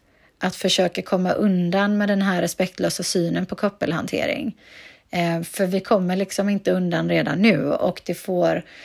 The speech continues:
stora konsekvenser för våra hundar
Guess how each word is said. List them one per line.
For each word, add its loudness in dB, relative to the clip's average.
stora 4
konsekvenser 0
för -6
våra 2
hundar 0